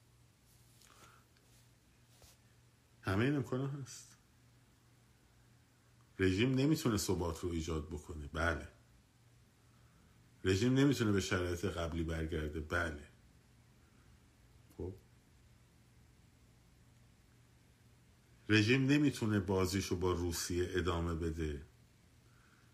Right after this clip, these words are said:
دور، از نظر جهانیان دو راه بیشتر نداره، از نظر آمریکا و جهان غرب. یا باید مثل آدم بشه،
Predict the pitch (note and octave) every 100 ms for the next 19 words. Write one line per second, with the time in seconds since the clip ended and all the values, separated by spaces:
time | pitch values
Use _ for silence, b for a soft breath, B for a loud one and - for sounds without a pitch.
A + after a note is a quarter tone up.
0 | b - A2 A#2+ A2 G#2 A2 G#2+ B2 B2
1 | B2 G#2 A2 G#2+ A#2 B2 B2+ B2+ A#2+ A2+
2 | G#2 A2+ A2 G#2+ F#2 F2 E2 D#2+ E2+ E2+
3 | D#2+ - E2 E2+ D#2+ - E2 D#2 D2+ -
4 | - - - - - - - - - -
5 | - E2 E2 D#2 D#2 D2+ D2 - - b
6 | b b b - G#2+ G#2+ G#2+ A2 G#2+ G2
7 | F2+ F#2 B2 C#3 C#3 - A#2+ A2+